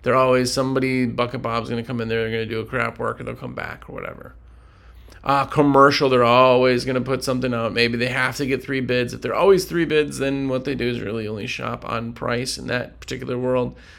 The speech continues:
Then it's a necessity, not a need. We're talking residential, right? But residential, people just don't really care about the increase because of the way I word it and the way I put it out there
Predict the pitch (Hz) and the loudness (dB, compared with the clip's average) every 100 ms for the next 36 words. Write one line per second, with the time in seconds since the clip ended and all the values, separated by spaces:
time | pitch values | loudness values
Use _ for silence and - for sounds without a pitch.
0 | - 135 135 135 123 120 139 131 127 131 | -2 0 0 0 -2 0 0 0 -2 0
1 | 123 123 110 123 131 127 117 120 127 120 | 0 -2 -2 -2 0 0 -2 -4 -6 -6
2 | 110 87 - 131 123 120 127 - 120 - | -6 -8 -6 -4 -4 -4 -4 -4 -8 -16
3 | - - - - - - - - - 147 | -12 -12 -12 -18 -20 -20 -20 -20 -6 -4
4 | 185 214 233 175 143 156 147 139 151 147 | -2 -2 2 2 2 -2 -2 -4 -6 -4
5 | 123 - - 117 - - - - 131 120 | -4 -4 -6 -6 -8 -16 -20 -8 -4 -4
6 | 117 120 - - - - - _ _ - | -6 -10 -18 -20 -20 -20 -20 _ _ -20
7 | - - - - - 190 - - - - | -20 -20 -20 -20 -14 -14 -14 -20 -20 -20
8 | - - - - 127 123 143 180 - - | -20 -20 -20 -10 -6 -4 -4 -6 -8 -16
9 | - - - - - - 170 233 233 208 | -20 -20 -20 -20 -20 -4 0 2 2 2
10 | 185 147 131 156 190 - 135 139 135 120 | 4 4 4 2 0 -2 -2 0 0 0
11 | 135 120 120 117 - - | -4 -2 -2 -4 -12 -14